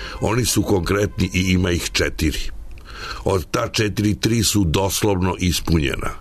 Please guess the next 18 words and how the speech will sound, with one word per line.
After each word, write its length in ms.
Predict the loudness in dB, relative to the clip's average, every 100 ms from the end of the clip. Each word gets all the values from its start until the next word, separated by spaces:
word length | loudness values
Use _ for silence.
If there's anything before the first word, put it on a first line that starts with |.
| -12 -16 -14 -12 -12 -6
A 140 | -6
četvrti 640 | -2 -2 0 0 0 0 2
koji 220 | 4 6
je 60 |
vezan 360 | 6 4 4 4
za 140 | 2
prijavljivanje 680 | 2 0 0 2 2 2 0
bodova, 580 | 2 2 2 4 4 2 -2 -8 -8 -8 -10 -12 -4 -2
poslednja 580 | 0 0 2 0 0 0
ponuda 460 | 0 2 2 2
je 80 | 0
bila 260 | 2 2 2
da 160 | 0
mogu 340 | 0 2 2 2
besplatno 540 | 0 -2 -2 -2 0
da 140 | 0 0
prijave, 500 | 0 2 4 4
e, 60 | 2